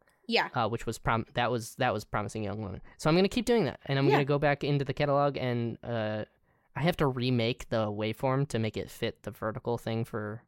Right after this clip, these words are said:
Speaker 2: for TikTok, which is a bit of a bummer. But that's okay. I'll get through 'em. We'll get all of 'em up on TikTok, and one of 'em,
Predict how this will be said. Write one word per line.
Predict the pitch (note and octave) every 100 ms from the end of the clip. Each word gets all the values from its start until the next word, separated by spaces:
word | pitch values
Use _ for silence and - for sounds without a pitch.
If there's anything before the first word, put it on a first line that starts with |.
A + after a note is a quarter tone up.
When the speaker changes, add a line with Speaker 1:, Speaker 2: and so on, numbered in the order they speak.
| _ _ _
Speaker 2:
for | _ A2+
TikTok, | - - D3+ E3+ - _ _ _ _ _ _ _
which | C3
is | B2+
a | B2
bit | A2+ - B2
of | A#2+
a | C3
bummer. | C#3 D#3 G3 - _ _ _ _ _ _ _ _ - _ _ -
But | C#3+
that's | D#3+ D3+
okay. | B2 - - _ _ _ -
I'll | C3
get | E3+ -
through | D3
'em. | C#3+ D3+ - - - - - _ -
We'll | B2
get | C3+
all | C#3 C#3
of | C3+
'em | C3+
up | C3
on | B2
TikTok, | B2 - A#2 A2+ - - -
and | A#2+ A2
one | A2+ C3 B2+
of |
'em, | G#2